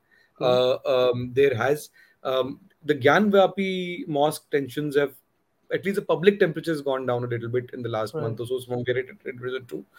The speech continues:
Speaker 2: But on the Nupur Sharma case, um, I think, um, if you look at, if you look at just Twitter alone, and that's not the best way of deciding what's happening, but, um, the, uh, there has been a backlash by the extreme right. Uh,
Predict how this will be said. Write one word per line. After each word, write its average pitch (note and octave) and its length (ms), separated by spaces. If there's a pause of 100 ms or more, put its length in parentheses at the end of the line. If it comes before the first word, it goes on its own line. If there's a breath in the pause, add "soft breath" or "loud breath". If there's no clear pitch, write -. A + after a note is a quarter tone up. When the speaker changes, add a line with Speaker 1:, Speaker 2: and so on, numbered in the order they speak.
(280 soft breath)
Speaker 2:
But D3+ 120
on E3 100
the F3+ 80
Nupur E3+ 260
Sharma G3+ 380
case, E3+ 340
um, C#3 380 (380)
I C3+ 100
think, E3+ 280 (140)
um, C#3 420 (140)
if - 160
you D#3 80
look C#3+ 180
at, D#3+ 100 (200)
if C3 140
you C#3 100
look C3 160
at D3 80
just C#3 180
Twitter B2+ 280
alone, B2 360
and A2+ 140
that's A#2 380
not B2 280 (120)
the B2 60
best A#2+ 340
way A#2 80
of A2+ 160 (320)
deciding A#2 340
what's A2+ 160
happening, A#2+ 340 (400 soft breath)
but, C3+ 280
um, B2+ 340 (380)
the, D3 440
uh, C3+ 420
there D3+ 200
has G#3+ 160
been B3 160
a G3 60
backlash B2 800
by A#2 120
the A#2 120
extreme G#2 340
right. F#2+ 240 (420 soft breath)
Uh, - 60